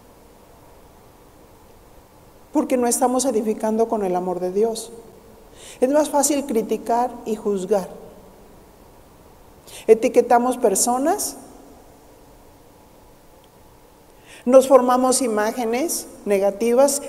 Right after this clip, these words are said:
y nos hacemos, como dice Santiago, jueces de malos pensamientos. Y los hijos de Dios necesitamos crecer, necesitamos madurar, necesitamos ser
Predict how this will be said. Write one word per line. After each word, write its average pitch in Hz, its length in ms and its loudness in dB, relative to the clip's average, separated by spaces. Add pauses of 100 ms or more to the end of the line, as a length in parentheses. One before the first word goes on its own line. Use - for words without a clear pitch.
y 233 100 2
nos 226 180 2
hacemos, 240 420 2
como 226 220 -2
dice 233 220 0
Santiago, 233 680 0 (420)
jueces 254 520 6
de 220 120 0
malos 226 460 2
pensamientos. 220 1400 -6 (2750)
Y 320 380 0
los 226 300 4
hijos 254 300 2
de 262 100 6
Dios 226 440 4
necesitamos 226 880 0 (320)
crecer, 214 500 -2 (920)
necesitamos 208 880 0 (100)
madurar, 196 840 -2 (460)
necesitamos 220 760 2
ser 247 260 2